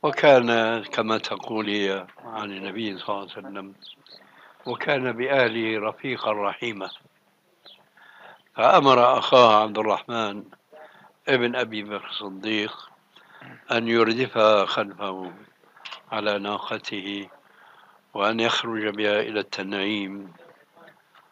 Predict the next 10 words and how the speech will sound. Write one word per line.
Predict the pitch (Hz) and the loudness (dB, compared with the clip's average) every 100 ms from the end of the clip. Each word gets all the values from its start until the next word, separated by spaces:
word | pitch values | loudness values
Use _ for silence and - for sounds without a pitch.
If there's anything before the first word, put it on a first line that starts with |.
| _ _ - | _ _ -6
وأن | 117 131 | -4 -2
تحرم | 127 151 - 117 | 2 2 2 -2
من | 107 104 | -2 -4
هناك | 101 101 104 98 - - - | -4 -2 -2 -2 -6 -16 -18
بالعمرة، | 104 98 98 101 95 95 - _ _ _ _ 370 480 - 370 320 302 277 _ | -12 -8 -6 -6 -8 -12 -14 _ _ _ _ -20 -18 -18 -20 -18 -18 -20 _
وأن | 98 107 113 | -2 0 0
يخرج | 117 - 117 107 | -2 -2 -4 -4
بها | 107 104 104 107 | -4 -2 0 -2
إلى | 110 104 | -2 -6
التنعيم، | - 98 98 98 104 101 98 101 | -6 -10 -6 -4 -4 -4 -8 -12